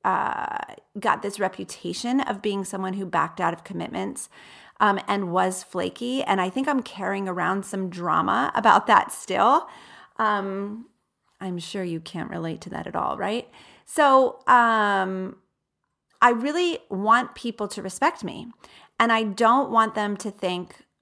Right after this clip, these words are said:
that I am someone who goes back on my word or my responsibilities. And for some reason, I was making this group that I paid to join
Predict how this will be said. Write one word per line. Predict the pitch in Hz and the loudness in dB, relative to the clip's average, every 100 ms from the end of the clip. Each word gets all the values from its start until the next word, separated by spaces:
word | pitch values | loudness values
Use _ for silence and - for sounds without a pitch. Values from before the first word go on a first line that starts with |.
| _ | _
that | 196 196 190 202 | 0 0 2 0
I | 196 190 185 185 - | 2 2 0 -2 -4
am | 208 | -6
someone | 208 202 202 190 | -6 -6 -4 -6
who | 185 202 196 | -6 -6 -4
goes | 196 185 185 | -2 -4 0
back | 185 151 - - | 2 2 0 -2
on | 185 180 | -2 -2
my | 175 180 | -4 -2
word | 277 294 262 247 | 4 4 6 2
or | 196 | 0
my | 170 | -2
responsibilities. | 156 185 175 170 180 233 226 208 202 196 - - - - - | -6 -6 -6 -6 -4 -2 0 0 0 -2 -6 -18 -20 -4 0
And | 226 | 2
for | 254 | 2
some | 247 285 302 | 0 2 2
reason, | 294 262 | 2 2
I | 208 | 2
was | 208 208 | 0 -2
making | 202 196 208 202 | -4 -4 -4 -4
this | 185 185 - | -4 -6 -8
group | - 302 285 202 262 - _ _ _ _ | -4 2 4 2 0 -8 _ _ _ _
that | 226 196 - | 2 2 6
I | 214 240 233 202 - | 6 6 2 -4 -8
paid | 202 254 226 202 - | -4 -2 -2 -6 -12
to | 180 | -6
join | 254 294 196 180 254 | -2 0 0 0 -2